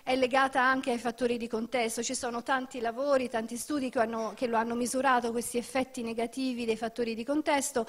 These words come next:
Qui vi riporto solo un lavoro recente che abbiamo fatto in Banca d'Italia, in cui abbiamo, eh, cercato di stimare la probabilità di esportare delle imprese a parità di caratteristiche delle imprese, quindi a parità ad esempio di dimensione delle imprese, si vede chiaramente come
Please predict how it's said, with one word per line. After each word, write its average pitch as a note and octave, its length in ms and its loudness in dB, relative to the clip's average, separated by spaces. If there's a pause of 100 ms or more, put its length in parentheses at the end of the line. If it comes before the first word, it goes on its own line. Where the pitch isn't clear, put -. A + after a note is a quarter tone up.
(240)
Qui E4 160 8
vi C#4+ 120 4
riporto C4 420 4
solo D4 240 4
un B3 240 0
lavoro C4 320 4
recente B3+ 480 0
che A#3 80 0
abbiamo A3 280 0
fatto B3 260 0
in A3+ 100 -2
Banca A3 280 0
d'Italia, A3+ 580 2 (240)
in C4 100 -2
cui C#4 200 2
abbiamo, A#3+ 540 6 (220)
eh, A#3+ 260 8
cercato C4+ 400 2
di A#3+ 80 -2
stimare B3+ 480 2
la A3+ 120 0
probabilità C#4 880 2
di G3+ 120 -12
esportare A3 800 0
delle G#3+ 240 -2
imprese A#3+ 680 0 (260)
a C#4+ 120 2
parità F4 460 4
di E4+ 140 -2
caratteristiche C#4 840 0
delle A3+ 220 0
imprese, G#3 520 0
quindi A3+ 200 -2
a A#3 40 0
parità A#3 340 2
ad A#3 100 2
esempio A#3+ 340 2
di G#3 120 -2
dimensione A3 460 -2
delle A3 180 0
imprese, D#4 420 0
si C#4+ 180 -2
vede C4 260 2
chiaramente C#4+ 680 2
come A3 460 4